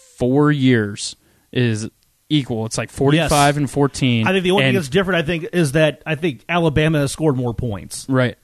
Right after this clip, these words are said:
Speaker 1: but they have the same national champions.
Speaker 2: Yes.
Speaker 1: Yet we put Alabama on this pedestal sometimes.
Speaker 2: Oh, because of everything that Nick Saban did before.
Speaker 1: Right.
Speaker 2: So, yeah.
Speaker 1: But now,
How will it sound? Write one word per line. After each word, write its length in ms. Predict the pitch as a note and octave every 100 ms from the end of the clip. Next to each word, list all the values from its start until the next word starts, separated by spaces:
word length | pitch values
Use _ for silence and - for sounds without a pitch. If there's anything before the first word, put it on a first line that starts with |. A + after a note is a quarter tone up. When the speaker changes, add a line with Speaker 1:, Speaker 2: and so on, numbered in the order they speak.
| -
Speaker 1:
but 180 | C3
they 100 | B2 B2
have 100 | A#2
the 60 |
same 220 | G#2+ C3
national 360 | B2+ A#2+ A#2 B2
champions. 360 | A2 B2 G#2+ C3+
Speaker 2:
Yes. 380 | D3+ B2 -
Speaker 1:
Yet 200 | B2+ B2+
we 100 | A#2 A2+
put 240 | C#3+ C3
Alabama 600 | B2+ B2+ B2 B2+ B2 A#2
on 240 | F#2 A2+ A2
this 220 | G#2+ - _ _
pedestal 680 | - D#3+ D#3 - B2+ G#2+ G2+ -
sometimes. 800 | - A#2+ A2+ B2+ A2 A2+ - - _
Speaker 2:
Oh, 160 | - D4+
because 260 | B3 A#3
of 60 | G#3
everything 240 | A3+ G#3+ F#3+
that 140 | F#3+
Nick 120 | F#3+
Saban 280 | - F#3+ E3+
did 140 | E3+
before. 320 | B2+ - G#3+ D3
Speaker 1:
Right. 200 | B2+ - _ -
Speaker 2:
So, 200 | - G#3
yeah. 320 | G#3+ B2+ F2 - _ -
Speaker 1:
But 100 | B2+
now, 400 | D3 D#3+ C#3